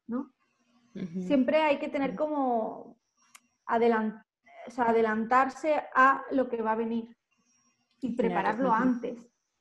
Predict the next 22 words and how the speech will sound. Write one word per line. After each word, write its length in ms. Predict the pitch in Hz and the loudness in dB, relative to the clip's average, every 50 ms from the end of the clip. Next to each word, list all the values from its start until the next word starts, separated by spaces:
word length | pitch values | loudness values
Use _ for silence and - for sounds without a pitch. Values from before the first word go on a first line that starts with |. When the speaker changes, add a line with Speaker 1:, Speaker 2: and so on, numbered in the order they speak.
| _ - | _ -6
Speaker 1:
Yo 240 | 226 226 254 240 | 0 2 2 2
cuando 500 | - 240 294 285 285 285 285 285 277 269 | 2 2 0 2 4 4 6 6 6 6
hay 160 | 269 269 277 269 | 4 2 2 0
gente 260 | 277 285 254 269 285 | 0 -2 -4 -4 -2
que 60 | 302 | -2
me 80 | 285 285 | 0 0
dice, 340 | 277 269 254 262 262 247 226 | 2 0 0 0 -2 -2 -2
"Pero 200 | 240 233 220 220 | -2 -2 -4 -4
Sara, 360 | - - 262 277 294 277 277 | -4 -4 -2 0 -2 -2 -2
¿tú 140 | - 247 262 | -2 -2 0
los 240 | 285 311 311 311 - | 0 -2 -4 -6 -10
posts 380 | - - - 311 311 294 285 | -12 -4 -2 -2 -2 -2 -4
de 60 | 311 320 | -6 -8
Instagram 520 | 311 - - 277 247 240 233 277 320 381 427 - - _ _ _ _ _ _ _ _ _ _ _ _ _ _ - | -6 -4 -2 -2 0 0 0 -2 -2 -4 -8 -14 -20 _ _ _ _ _ _ _ _ _ _ _ _ _ _ -2
los 240 | 247 233 - - - | -2 -2 -2 -2 -2
tienes 280 | - 240 240 269 349 - | -2 0 0 0 0 -2
planificados 760 | - 370 370 370 349 339 294 - 277 240 254 262 294 339 339 | -6 -6 -4 -4 -4 -4 -4 -4 -4 0 2 2 2 2 2
del 160 | 311 262 240 | 2 4 4
mes 280 | 233 240 277 - - - | 6 4 4 2 0 -4
anterior?". 800 | 359 349 320 294 277 226 220 226 277 339 381 349 269 - - _ _ _ _ _ _ _ _ _ _ _ _ _ _ _ | -8 -8 -4 0 0 0 0 0 -4 -4 -6 -8 -10 -12 -16 _ _ _ _ _ _ _ _ _ _ _ _ _ _ _
Digo, 180 | - 196 208 208 | -12 -12 -10 -12
"Sí, 420 | - - 233 233 214 214 262 392 | -8 -6 -4 -4 -2 -4 -6 -10